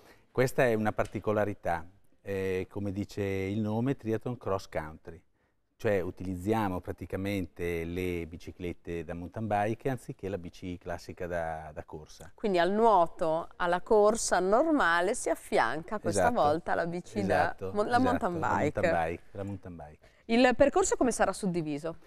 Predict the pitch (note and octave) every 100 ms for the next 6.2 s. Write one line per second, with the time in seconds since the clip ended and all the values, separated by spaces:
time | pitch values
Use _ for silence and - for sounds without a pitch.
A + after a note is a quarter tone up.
0 | - - _ - B2+ C3+ A2+ C3+ D3 C#3
1 | C3 C3+ C3 B2+ A2 D#3 D3 A2+ A2 A2
2 | G#2+ G#2+ G#2+ G#2 G2+ G2 - - A#2 C3
3 | B2+ G#2+ F#2+ G2 - A2 G#2 - - F#2
4 | F#2+ G2 - F#2 G#2+ G2+ G#2+ B2 D3 E3
5 | - F2 E2+ - F#2+ - F2+ F2+ G2+ F#2+
6 | C#3